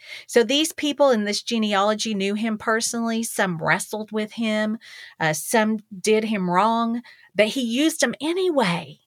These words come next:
He used them anyway. Kings. He used kings. And that just blows my mind. And as we walk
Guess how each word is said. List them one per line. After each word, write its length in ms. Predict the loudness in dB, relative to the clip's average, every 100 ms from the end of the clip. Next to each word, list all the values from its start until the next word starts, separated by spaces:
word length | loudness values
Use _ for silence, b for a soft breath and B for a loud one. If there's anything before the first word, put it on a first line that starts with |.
| _ _
He 180 | -2
used 380 | 0 2 2 4
them 120 | -2 0
anyway. 420 | 0 2 2 0
Kings. 880 | -6 -2 0 0 0 -2 -6 -10 -12 -14 _ _
He 240 | _ -2 0
used 200 | -2 -6
kings. 720 | -6 -4 -4 -4 -6 -10 -14 B B B 0
And 160 | 2
that 200 | 4 2
just 260 | 2 -2 0
blows 340 | 2 2 0
my 120 | -4
mind. 400 | -2 -2 0 0 -2
And 160 | -4 B B B 0
as 240 | 0 0
we 180 | 0 2
walk 300 | 4 4